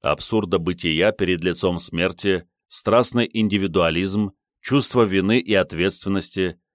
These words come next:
стремление к солидарности со всеми, кому плохо. В известном споре о гуманизме, который развел Сартра, более философа, чем писателя, и Камю, более писателя, чем философа, Бродский на стороне Камю.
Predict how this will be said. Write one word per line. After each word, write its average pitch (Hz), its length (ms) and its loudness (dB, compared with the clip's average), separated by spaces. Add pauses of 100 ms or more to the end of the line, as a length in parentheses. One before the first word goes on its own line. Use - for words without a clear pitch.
стремление 113 640 2
к - 60 -8
солидарности 95 720 0
со 87 180 -2
всеми, 107 380 0
кому 92 300 -2
плохо. 110 480 -2 (760)
В 87 160 0
известном 113 460 2
споре 120 360 2
о - 160 -4
гуманизме, 110 640 2
который 104 400 2
развел 92 420 2
Сартра, 95 600 0 (160)
более 104 360 4
философа, 95 560 0
чем 87 220 -4
писателя, 87 640 -2 (280)
и 110 120 2
Камю, 98 500 0 (220)
более 101 380 4
писателя, 90 580 -2
чем 92 220 -2
философа, 92 720 0 (520)
Бродский 135 760 0 (220)
на 123 180 2
стороне 107 500 2
Камю. 90 460 -2